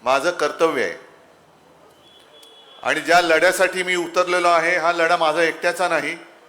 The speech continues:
तर हाच लढा त्याही वेळेला महाराष्ट्रद्रोह्यांच्या विरुद्ध ज्या एका मातेने आपल्या सुपुत्राला त्याच्यासाठी घडवलं, त्या मातेचे आशीर्वाद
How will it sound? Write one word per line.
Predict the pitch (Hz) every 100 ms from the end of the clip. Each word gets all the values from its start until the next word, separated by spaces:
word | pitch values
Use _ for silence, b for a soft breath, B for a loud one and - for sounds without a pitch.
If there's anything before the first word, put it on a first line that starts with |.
| _ _ _ _ _ _ _ _ _ _
तर | 139
हाच | 127 160 185 -
लढा | 170 160 160 180 180 - - - - - - - -
त्याही | 151 147 156 190
वेळेला | 185 180 170 180 185
महाराष्ट्रद्रोह्यांच्या | 165 147 165 170 185 160 147 156 165 180
विरुद्ध | 165 156 175 165 123 110 123 - - _ _ _ - - _ _ _ _ _ _ _
ज्या | 131 170
एका | 170 175
मातेने | 165 151 147 175 175
आपल्या | 165 170
सुपुत्राला | 160 156 160 170 170 147 113 107 - - - -
त्याच्यासाठी | 139 135 165 160 165
घडवलं, | 113 135 185 175 120 113 - - - _ _ _ _ _ _ _ _ _ _ _ _ _ _ _ _ -
त्या | 156
मातेचे | 151 139 139 175 170 180
आशीर्वाद | 151 - 170 175